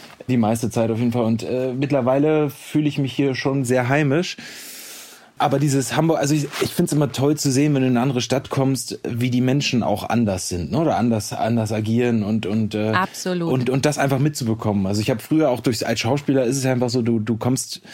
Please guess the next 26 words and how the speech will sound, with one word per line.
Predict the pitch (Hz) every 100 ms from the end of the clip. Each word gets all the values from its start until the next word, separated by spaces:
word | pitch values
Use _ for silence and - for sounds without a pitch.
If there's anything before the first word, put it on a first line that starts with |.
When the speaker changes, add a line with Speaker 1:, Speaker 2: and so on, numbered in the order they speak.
| -
Speaker 1:
oder | - 107
gerade | - 110 110
als | -
freier | - - 123 143
Schauspieler, | 139 135 - 143 110
wenn |
du | 104
nicht | 104 120
fest | - 131 -
bist | 135 127
in | 101
einer | 107 120
Serie, | 113 117 123 120 120 - - - -
dann, | 113 110 107 107
äh, | 113 113 127
arbeitest | 113 120 113 -
du |
ja | 117
von | 120 107
Projekt | 120 127 -
zu | 113
Projekt | 120 127 160 127
und | 120 117 110 113
reist | 127 143 - 120
viel | - 131 127
umher. | 113 117 120 139